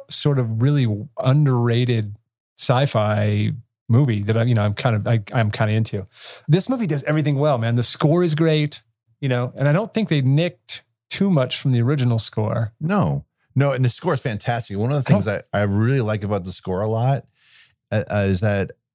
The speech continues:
Speaker 2: Harry Gregson Williams did the, the main score,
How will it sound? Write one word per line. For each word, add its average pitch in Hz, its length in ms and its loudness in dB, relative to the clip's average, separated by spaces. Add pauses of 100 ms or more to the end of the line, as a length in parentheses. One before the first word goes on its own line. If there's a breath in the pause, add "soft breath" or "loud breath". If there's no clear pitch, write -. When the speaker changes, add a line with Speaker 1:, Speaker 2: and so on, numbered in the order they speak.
Speaker 2:
Harry 113 260 2
Gregson 101 580 0
Williams 113 580 0
did 95 500 -4
the, 90 460 0 (160)
the 95 220 -4
main 98 300 0
score, 117 540 -2